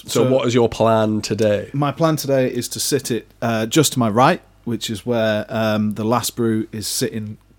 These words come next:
Speaker 2: bottle conditioning.
Speaker 1: Okay.
Speaker 2: Uh, this room stays relatively warm. It stays between sixteen and nineteen, but I've got, um,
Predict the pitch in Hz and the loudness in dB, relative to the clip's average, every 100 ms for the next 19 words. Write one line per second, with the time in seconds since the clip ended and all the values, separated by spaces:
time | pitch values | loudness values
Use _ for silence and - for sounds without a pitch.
0 | - _ 123 - - 117 120 139 160 - | -20 _ -6 -6 -6 -6 -4 -6 -6 -8
1 | - 113 110 123 _ - 120 123 120 117 | -6 0 0 -2 _ -6 -4 -2 -2 -2
2 | 127 143 143 139 131 127 110 - - 117 | 0 0 2 4 4 0 -2 -6 -2 -2
3 | 101 120 131 123 - 107 107 123 123 120 | 0 2 2 2 -2 -2 0 2 2 0
4 | - 110 101 - - 107 - 123 107 98 | -2 -4 -4 -8 -8 -8 -2 0 0 0
5 | - 104 - 117 107 101 104 104 101 - | -2 -2 0 2 2 4 4 2 2 2
6 | 113 107 110 - 110 104 - 117 - 104 | 2 4 0 0 -2 0 0 0 0 -2
7 | 101 104 98 | 0 0 0